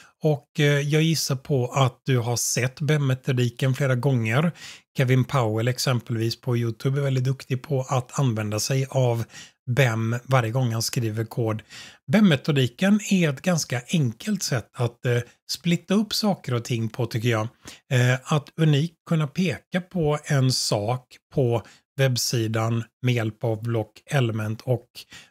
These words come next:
modifier och kunna definiera upp hur utseendet på just specifikt den här saken ska vara, tycker jag är ett ganska trevligt sätt att se på det. Så, på det där sättet så gör vi för att, eh, få ordning på lite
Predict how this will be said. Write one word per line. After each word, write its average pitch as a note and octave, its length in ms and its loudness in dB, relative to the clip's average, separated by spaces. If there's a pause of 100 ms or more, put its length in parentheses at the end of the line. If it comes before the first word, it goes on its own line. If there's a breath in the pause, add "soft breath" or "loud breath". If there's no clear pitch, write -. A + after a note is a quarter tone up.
(140)
modifier A2+ 720 0 (300 soft breath)
och C3+ 120 -6
kunna C3 380 2
definiera C3 440 0
upp A#2+ 360 -2
hur C3+ 160 2
utseendet A2 560 -4
på C#3+ 100 -2
just A2+ 260 -4
specifikt - 640 -4
den D3+ 140 0
här A#2+ 320 0 (320 loud breath)
saken A#2 580 -2
ska - 180 -2
vara, A#2 300 0
tycker G3+ 260 -2
jag D#3 60 2
är B2 60 -2
ett C3 60 -8
ganska B2 260 -2
trevligt A#2+ 400 -4
sätt D3+ 160 -2
att - 80 -18
se - 300 -6
på F3+ 160 0
det. G#2+ 120 -4 (420 loud breath)
Så, B3+ 320 2 (260)
på G3 400 4
det G3 100 2
där C3+ 160 4
sättet F3 400 0
så - 100 -4
gör E3+ 140 0
vi C#3 140 0
för C#3+ 320 0
att, B2+ 360 0
eh, C3+ 60 4
få F3+ 140 -4
ordning D3 360 4
på - 140 -2
lite D#3 400 2